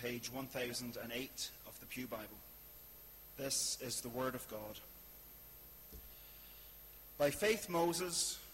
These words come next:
when he was born, was hidden for three months by his parents because they saw that the child was beautiful,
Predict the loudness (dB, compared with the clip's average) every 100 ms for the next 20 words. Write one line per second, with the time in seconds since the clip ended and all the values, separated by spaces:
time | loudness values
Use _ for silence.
0 | -6 2 4 4 2 0 0 2 0 -2
1 | -8 -14 -18 -18 -18 -18 -14 -4 2 6
2 | 6 4 -2 0 2 2 2 0 0 0
3 | 0 0 -2 0 2 2 0 -2 -2 -6
4 | -16 -18 -18 -18 -12 -4 2 4 6 6
5 | 8 8 8 6 2 2 4 4 4 0
6 | -6 -2 -4 -4 -8